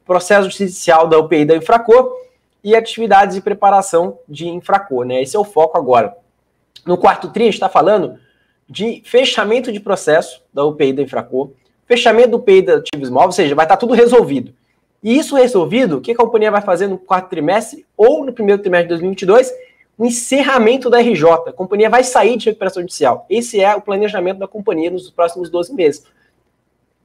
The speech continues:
E agora, em dois mil e vinte e dois, não, o ano de dois mil e vinte e dois como um todo, é, eles têm um processo de transição aí de U P Is e Infraco e Ativos Móveis, que traz um novo modelo da nova Oi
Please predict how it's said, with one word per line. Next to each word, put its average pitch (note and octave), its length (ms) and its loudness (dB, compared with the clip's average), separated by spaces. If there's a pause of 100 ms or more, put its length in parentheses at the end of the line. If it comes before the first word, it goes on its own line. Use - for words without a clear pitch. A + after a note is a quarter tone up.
(200)
E F3 80 4
agora, F3 280 4
em F3+ 40 -2
dois F3+ 140 -2
mil F3+ 100 -4
e E3 40 -6
vinte G#3 160 -6
e - 20 -6
dois, A3+ 200 6
não, E3 240 -2
o E3 160 -4
ano B3+ 240 2
de F#3+ 60 -2
dois E3+ 140 -4
mil F3+ 80 -6
e - 20 -8
vinte F3 120 -12
e E3+ 40 -20
dois E3 140 -4
como G#3+ 160 -8
um B3 40 -10
todo, A#3 300 2 (560)
é, E3 160 2
eles G3+ 180 2
têm G#3+ 140 4
um A#3 80 4
processo G#3+ 320 2
de G3 80 -4
transição G#3+ 640 0
aí F3+ 160 4
de F3 100 -10
U G3 60 0
P G3 220 4
Is - 400 -6 (100)
e A#3+ 340 -4
Infraco F#3+ 560 0
e F#3+ 60 6
Ativos G3 320 -4
Móveis, G3+ 420 0
que - 140 -16
traz F#3+ 340 2
um G3 140 -6
novo A3 400 4
modelo F3+ 380 -2
da F3 100 2
nova F3+ 300 0
Oi D#3 260 0